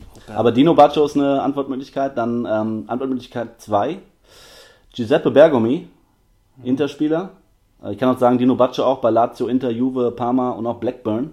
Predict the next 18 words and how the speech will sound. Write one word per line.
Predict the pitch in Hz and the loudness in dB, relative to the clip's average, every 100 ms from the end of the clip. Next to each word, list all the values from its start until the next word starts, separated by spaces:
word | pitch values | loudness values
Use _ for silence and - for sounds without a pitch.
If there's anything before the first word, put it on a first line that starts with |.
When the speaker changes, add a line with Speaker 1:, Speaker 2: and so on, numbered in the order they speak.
| - | -14
Speaker 2:
gespielt. | - 104 104 127 - _ - - - - - _ | -20 -16 -12 -12 -12 _ -20 -20 -20 -20 -20 _
Antwortmöglichkeit | 131 - 165 143 151 147 135 113 | -4 2 2 2 -4 -4 -2 0
drei | 110 117 156 | 2 0 0
ist, | 131 123 - - 131 | -2 -4 -6 -10 -2
äh, | |
Oscar | 110 107 135 143 165 | 0 0 -2 0 0
Cardoso | - 135 117 165 170 117 185 - _ _ _ | 2 0 0 -2 -2 -4 -4 -12 _ _ _
vom | - 113 110 | -4 -2 0
Benfica, | 107 107 - - 139 127 | -2 -4 -8 -4 -2 -2
Trabzon | - 127 - 139 127 | -2 -6 -4 -4 -4
und | 110 113 | -4 -6
Olympiakos | 113 113 120 165 - | -6 -6 -8 -8 -14
gespielt. | 151 - 165 180 _ _ - | -14 -8 -8 -10 _ _ -20
Speaker 1:
Mhm. | 120 | -4
Speaker 2:
Und | - 127 - - - | -2 -2 -8 -16 -20
<laughs> | - - | -20 -8
Antwortmöglichkeit | 123 151 151 - 143 135 - 127 | -4 2 4 4 0 0 0 0
vier, | - 160 151 226 | 0 0 0 0